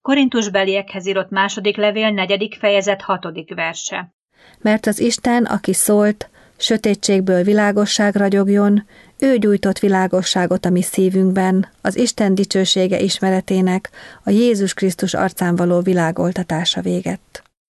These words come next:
Speaker 1: Efézusbeliekhez írott levél, harmadik fejezet, kilencedik verse.
Speaker 2: És hogy megvilágosítsam mindeneknek, hogy miképpen rendelkezett Isten a ma titok felől, amely elrejtetett volt örök időktől fogva az Istenben,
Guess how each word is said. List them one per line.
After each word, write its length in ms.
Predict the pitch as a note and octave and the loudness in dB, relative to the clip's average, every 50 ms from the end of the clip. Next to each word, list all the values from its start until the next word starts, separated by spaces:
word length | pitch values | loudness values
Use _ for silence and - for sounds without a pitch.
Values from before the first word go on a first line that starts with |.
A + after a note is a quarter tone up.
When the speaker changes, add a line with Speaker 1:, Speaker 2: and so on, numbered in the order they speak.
| _ _ _ _ _ _ _ | _ _ _ _ _ _ _
Speaker 1:
Efézusbeliekhez 1120 | - B3 C#4 - - A#3+ G#3+ G3 G#3+ G#3 - - G#3+ G3 F#3+ F#3+ F#3+ G3 G3 - F#3 F3+ | -4 -4 -4 -2 -2 -2 -2 -2 -2 -6 -4 -2 0 0 2 2 0 0 -2 -6 -8 -6
írott 240 | G3 F#3+ F#3+ F#3+ F#3+ | -4 -2 -2 -4 -4
levél, 260 | G3 F#3 F#3 F#3 F3+ | -4 -6 -6 -6 -6
harmadik 600 | F3+ F3 G3 G3 G3 F#3+ G3 G3+ F#3+ G#3 G#3 - - | -6 -2 0 0 0 0 -2 -6 -6 -6 -8 -8 -4
fejezet, 460 | - G3+ F#3+ G3 F#3+ G#3 G#3+ G#3 - | -2 0 0 0 0 0 -2 -4 -4
kilencedik 640 | - A3+ G3 F3+ - E3+ - - F#3+ F3 E3+ E3 E3+ | -6 -4 -4 -4 -4 -8 -10 -12 -12 -12 -12 -14 -14
verse. 540 | E3 F3 D#3+ E3+ E3+ - - - F#3+ F#3 F3+ F3+ _ _ _ _ _ - - - - - - - - _ _ - - | -12 -10 -10 -8 -6 -8 -8 -8 -10 -16 -18 _ _ _ _ _ _ -20 -20 -20 -20 -20 -20 -20 -20 _ _ -6 -2
Speaker 2:
És 180 | - A3+ - | -2 0 0
hogy 140 | - A#3 G#3+ | 2 2 2
megvilágosítsam 1040 | A3+ C4 C#4 B3 A3+ A#3+ G#3+ G#3 G3+ G3+ G#3 G3+ F#3+ - G#3 G3+ - - G3+ F#3+ G3 | 2 2 2 2 2 2 2 2 2 2 0 0 0 0 -2 -2 0 0 0 2 4
mindeneknek, 920 | G#3 A3 A3 G#3 G#3 G3+ G3 F#3+ G3 - - G#3 G3+ G#3 G#3 - - - _ _ _ _ | 4 4 4 4 2 2 2 0 -2 -2 -2 0 0 0 -2 -6 -10 -18 _ _ _ _
hogy 160 | - A3 G3+ | -2 0 2
miképpen 540 | G3+ A#3 A#3 A3 - G3 G3 - - G3 G3 | 2 2 2 2 0 -2 0 0 0 0 2
rendelkezett 760 | G3 G3 F#3+ F#3+ F#3 F#3+ F#3+ F#3+ - F#3+ F#3 F#3 F#3 - - | 2 2 2 2 2 2 0 0 0 0 0 0 -2 -2 -2
Isten 380 | - G3+ - - G#3+ G3+ F#3+ | -2 -2 -2 0 0 0 0
a 100 | - - | 0 0
ma 140 | F#3 F3+ F#3 | 0 0 0
titok 340 | - - G3+ - G3+ F#3+ - | 0 -2 -2 -2 -2 -2 -2
felől, 520 | - - G3 G3 G3+ G3+ G3+ G#3 A3 G3+ - _ _ | -2 -2 0 2 2 2 2 2 0 -2 -4 _ _
amely 280 | - - G3+ G3+ F#3+ - | -2 0 2 2 2 0
elrejtetett 760 | - - G#3 G3+ G3 G3 F#3+ F#3+ - - F#3 - F#3 F#3 - | 0 0 0 2 2 2 0 0 0 -2 -2 -2 -2 -4 -4
volt 280 | - G3 F3+ F3+ F3 - | -2 -2 -2 -2 -2 -2
örök 280 | - G#3 G#3+ G#3 G#3 | 0 0 0 0 0
időktől 480 | A3 G#3 - G#3 G3+ - - - G3+ G3 | -2 -2 0 0 -2 -2 -2 -2 -2 -2
fogva 400 | F#3+ - G#3 G3 G3 F#3+ F#3+ F#3 | 0 -2 -2 -2 0 0 -2 -2
az 120 | F#3 F3+ | -2 -2
Istenben, 680 | - F#3 - - - F#3+ F#3 F#3 F#3 F#3 F#3 F#3+ G3 G3 | -2 -4 -4 -2 -2 0 2 2 2 2 2 0 -2 -4